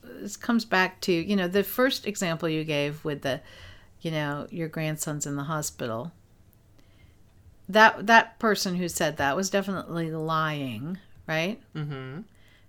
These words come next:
Speaker 1: And they were lying in order to get you to part with your money
Speaker 2: Mm-hmm.
Speaker 1: for their gain.
Speaker 2: Mm-hmm.
Speaker 1: Now, if, when we're talking about something like the, the fitness pyramid or the weight loss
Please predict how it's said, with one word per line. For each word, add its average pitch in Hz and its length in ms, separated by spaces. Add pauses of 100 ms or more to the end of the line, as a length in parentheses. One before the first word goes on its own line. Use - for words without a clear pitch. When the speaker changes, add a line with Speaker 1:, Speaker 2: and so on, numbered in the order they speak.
(140)
Speaker 1:
And 180 200
they 180 120
were 185 180
lying 180 800
in 170 280
order 160 360
to 147 600 (1080)
get 180 280
you 156 240
to 147 80
part - 260
with 139 120
your 147 120
money 185 340 (340)
Speaker 2:
Mm-hmm. 139 380 (260)
Speaker 1:
for - 240
their 165 220
gain. 147 380 (460)
Speaker 2:
Mm-hmm. 135 340 (100)
Speaker 1:
Now, 240 200
if, 240 140
when 254 240
we're 254 60
talking 285 340
about 247 240
something 196 380
like 170 320
the, 143 340 (120)
the 127 360 (380)
fitness 202 500
pyramid 170 720
or 131 160
the 131 280
weight 180 240
loss 165 480